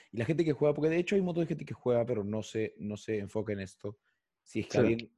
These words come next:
Speaker 1: alguna de esas personas está escuchando, quizás yo recomendaría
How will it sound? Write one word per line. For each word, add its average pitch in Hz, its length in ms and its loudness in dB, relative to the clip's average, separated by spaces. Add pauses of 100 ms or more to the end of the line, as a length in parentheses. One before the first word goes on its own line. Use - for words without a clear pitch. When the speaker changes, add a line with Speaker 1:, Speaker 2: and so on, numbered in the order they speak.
Speaker 1:
alguna 110 240 0
de - 20 0
esas 117 120 -2
personas 104 260 0
está - 160 -8
escuchando, 101 640 -4 (120)
quizás - 340 -8 (640)
yo 107 140 -2
recomendaría 98 640 -2